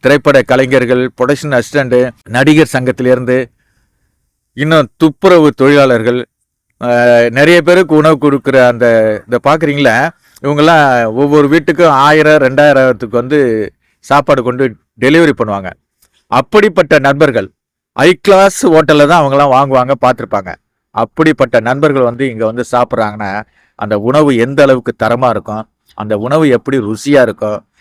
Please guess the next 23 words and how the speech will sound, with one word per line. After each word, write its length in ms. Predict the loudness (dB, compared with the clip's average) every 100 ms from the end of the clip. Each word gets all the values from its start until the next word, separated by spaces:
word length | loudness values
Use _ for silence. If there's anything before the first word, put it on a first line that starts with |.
| _ _ -12
இத்தனை 500 | -12 _ 0 0 0
பேரும் 320 | 2 2 2
வந்து 260 | -2 -2 -2 -4 _ _ _ -2
ஆறாவரம் 540 | 0 2 2 2 0
இல்லாம 380 | 0 -2 -2 -8 -10 -4
கை 200 | -2 0
கழுவ 240 | 0 0 0
தண்ணி, 340 | -4 -4 -6 -14 -18 _ -4
குடிக்க 340 | -2 0 -2
தண்ணி 440 | 0 -2 -2 -8 -10 _ _ _ -4
எல்லாம் 560 | 0 2 2 4 4 2 0
கரெக்டா 340 | 0 2 2
ஒரு 140 | 2 2
ரெண்டு 300 | 0 0 0
மணி 200 | 0 0
நேரத்துல 340 | -2 0 0
வந்து 260 | 2 0 -4 _ _ _ _ -2
டைரக்டர் 360 | 0 0 0
எஸ் 240 | 0 0 0
ஏ 100 | 0
சந்திரசேகர் 520 | 0 -2 -2 0 -2
சார் 260 | -2 -4
வந்து 280 | -4 -6 -4